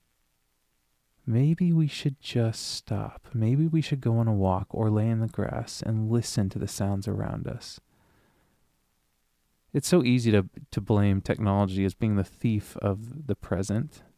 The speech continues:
because most of us don't even really know how to sit in the silence of the here and the now, right? I mean, how many of us,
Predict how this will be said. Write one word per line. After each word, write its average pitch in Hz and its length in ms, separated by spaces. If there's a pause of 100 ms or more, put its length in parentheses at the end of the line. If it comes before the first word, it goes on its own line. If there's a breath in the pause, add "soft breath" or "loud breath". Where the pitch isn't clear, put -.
(1900)
because 147 240
most 170 220
of 214 40
us 175 80
don't 151 180
even 135 100
really 120 180
know 107 80
how 117 120
to 107 60
sit - 400
in 92 100
the 92 60
silence - 600
of 95 140
the 101 80
here 98 160
and - 140
the 87 60
now, - 240
right? 139 280 (240)
I 131 40
mean, 117 200 (1040 soft breath)
how - 140
many 180 120
of 160 60
us, 147 140